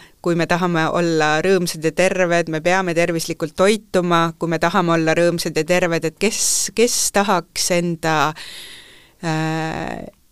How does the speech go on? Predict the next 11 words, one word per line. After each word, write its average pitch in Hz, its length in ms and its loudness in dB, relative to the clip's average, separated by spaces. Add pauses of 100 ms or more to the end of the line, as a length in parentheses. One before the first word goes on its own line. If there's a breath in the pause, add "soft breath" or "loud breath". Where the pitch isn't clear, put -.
(460)
elu 190 280 4
veeta 180 340 2
tegelikult 160 560 -2
tulevikus 160 560 0
hooldekodus. - 640 0 (1200)
Ükskõik, 208 420 2
kui 180 140 2
ilus 185 300 4
see 170 100 -2
hooldekodu 165 560 2
on. 156 240 0